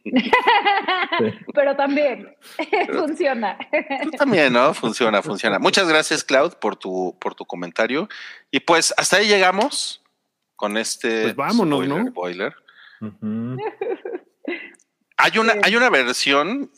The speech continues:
Speaker 3: ya la subieron en chinga. Re-, recomendado, si quieren,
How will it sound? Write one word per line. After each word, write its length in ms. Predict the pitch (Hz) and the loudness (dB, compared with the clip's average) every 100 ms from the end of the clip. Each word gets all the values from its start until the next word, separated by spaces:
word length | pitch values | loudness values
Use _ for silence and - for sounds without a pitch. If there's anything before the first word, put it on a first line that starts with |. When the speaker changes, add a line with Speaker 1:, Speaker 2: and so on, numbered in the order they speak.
| 117 | -20
Speaker 3:
ya 320 | - 143 180 - | -2 2 2 2
la 140 | 127 | 0
subieron 420 | 117 123 135 190 165 | 0 -2 -4 -2 -4
en 220 | 101 90 | -8 -10
chinga. 540 | - 131 135 131 156 285 _ _ _ _ _ _ _ _ _ _ - _ - | -6 -4 -4 -2 -4 -4 _ _ _ _ _ _ _ _ _ _ -20 _ -8
Re-, 180 | 113 123 _ _ | -6 -6 _ _
recomendado, 1080 | - 135 - 135 135 135 147 147 123 101 - | 0 2 4 2 2 4 4 4 2 0 -6
si 200 | - 120 | -8 -8
quieren, 600 | - 156 160 196 214 190 | -2 0 0 -2 -6 -10